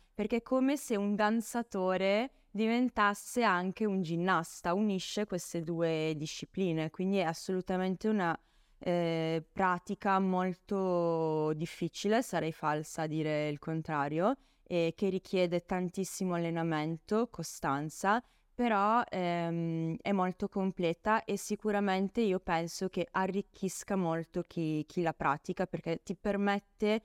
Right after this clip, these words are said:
davvero di, di spe-, sperimentare un, eh, un sacco di cose anche tue che magari non, eh, non ci pensavi neanche o assolutamente non, non ritenevi possibile.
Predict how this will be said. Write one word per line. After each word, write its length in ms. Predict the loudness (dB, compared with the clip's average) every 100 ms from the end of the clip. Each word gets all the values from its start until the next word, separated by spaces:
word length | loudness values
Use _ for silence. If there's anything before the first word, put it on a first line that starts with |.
| _ _ -2
davvero 560 | 0 2 2 2 2 0
di, 480 | 0 -2 0 -2 -2
di 160 | -2
spe-, 360 | -2 -2 -2 -2
sperimentare 1300 | -4 -16 -2 0 2 2 2 -2 0 2 2 2 -2 -4 _ _ -4
un, 360 | 0 0 0
eh, 480 | 0 0 -2 -2 -2
un 120 | -2
sacco 360 | -4 -6 -2 -2
di 80 | -2
cose 260 | -2 0
anche 400 | 0 0 -2 -6
tue 300 | -2 0 0
che 140 | 0 -2
magari 400 | -2 -2 0 0
non, 340 | 0 -2 -2
eh, 440 | -2 -2 -4 -4
non 320 | -2 -2 -2 -4
ci 140 | -4
pensavi 460 | -4 -4 -2 0 0
neanche 500 | 2 2 0 0 0
o 60 |
assolutamente 760 | 0 -2 -6 -2 -2 -2 -2 0
non, 500 | 0 0 0 -2 -4 _ _ -4
non 160 | -2
ritenevi 560 | -2 -2 -2 0 0 -2
possibile. 800 | -8 -10 -4 0 0 0 0 -2